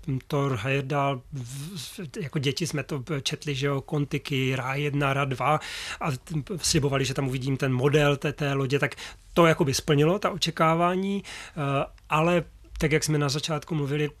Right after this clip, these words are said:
pořád nevím, co si mám myslet o těch, eh, pyramidách, protože ty přijedeš a, a znáš ty obrázky a říkáš si: „Tak to je někde jako skryté v horách, nebo je to někde na úpatí,“ a, a najednou jako dojdeš vlastně k někomu na zahradu,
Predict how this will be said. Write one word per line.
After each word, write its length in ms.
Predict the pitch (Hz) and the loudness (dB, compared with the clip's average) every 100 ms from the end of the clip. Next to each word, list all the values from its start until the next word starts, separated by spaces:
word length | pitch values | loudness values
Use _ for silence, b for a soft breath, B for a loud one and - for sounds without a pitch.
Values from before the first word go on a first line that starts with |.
| - - - - | -20 -20 -20 -2
pořád 460 | - 151 160 151 151 | 2 4 4 2 2
nevím, 360 | 139 147 143 | 0 2 0
co 140 | 147 151 | 0 -2
si 140 | - | -2
mám 180 | 147 143 | 0 0
myslet 320 | 139 - 156 | 0 -2 -4
o 60 | 190 | -6
těch, 260 | 165 - | -6 -4
eh, 280 | 190 156 135 - _ | -4 -4 -6 -10 _
pyramidách, 540 | - 147 180 175 170 156 | -2 0 2 2 0 0
protože 380 | - 143 156 147 B B B - | -4 -4 -2 -2 B B B -2
ty 100 | 160 | -2
přijedeš 720 | - 175 165 165 175 - - B B B - - | 2 4 6 6 4 4 0 B B B -18 -8
a, 60 | 127 - - | -8 -8 -4
a 60 | |
znáš 360 | 123 151 175 165 - - | 2 4 4 2 -4 -6
ty 100 | 190 | -4
obrázky 600 | 180 160 160 151 - 175 | 0 4 4 2 2 2
a 40 | |
říkáš 280 | 143 147 127 | 2 0 0
si: 80 | - | -2
„Tak 140 | 139 | -4
to 100 | - | -6
je 60 | 127 | -2
někde 240 | 131 123 | -2 -2
jako 260 | 123 - 147 B B B | -4 -4 -6 B B B
skryté 560 | - - - 127 131 131 | -6 -4 0 0 0 -2
v 40 | |
horách, 540 | 98 120 147 131 123 - | 0 2 2 2 0 -4
nebo 160 | 127 | -4
je 80 | 131 | -4
to 120 | 123 | -2
někde 280 | 135 127 127 | -2 0 0
na 140 | 127 127 | -2 -2
úpatí,“ 800 | 156 160 135 - - 147 143 147 | -4 -2 -4 -2 0 2 4 2
a, 40 | B B B | B B B
a 40 | 131 | 0
najednou 440 | 131 139 160 170 | 2 2 2 0
jako 240 | 208 139 | -2 -2
dojdeš 300 | 160 151 151 151 | 0 2 0 -2
vlastně 420 | 180 131 175 156 | -4 -2 0 0
k 80 | - | 0
někomu 340 | 147 170 175 | -2 0 0
na 80 | 156 | 2
zahradu, 460 | 127 123 131 127 | 2 2 0 -2